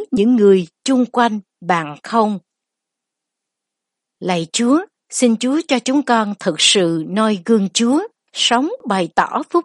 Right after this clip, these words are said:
âm với những người chung quanh chúng con, không chỉ giảng dạy và chữa lành tâm linh, nhưng cũng quan tâm đến nhu cầu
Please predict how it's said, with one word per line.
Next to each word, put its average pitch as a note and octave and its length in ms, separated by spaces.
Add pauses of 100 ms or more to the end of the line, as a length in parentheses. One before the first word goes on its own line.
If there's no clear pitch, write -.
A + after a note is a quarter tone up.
(120)
âm A3+ 260 (200)
với C4 240
những A3+ 200
người G3 380
chung A#3+ 200
quanh G#3+ 320 (120)
chúng C4+ 200
con, G#3 380 (320)
không A#3+ 220
chỉ G#3+ 380 (100)
giảng F#3+ 340
dạy D#3+ 360 (180)
và F#3+ 180 (140)
chữa G3 220
lành F#3 320 (120)
tâm A3 180
linh, G#3+ 340 (340)
nhưng G#3 360
cũng F#3+ 240
quan B3+ 300
tâm A#3 400
đến C4+ 200
nhu B3 140
cầu F3 380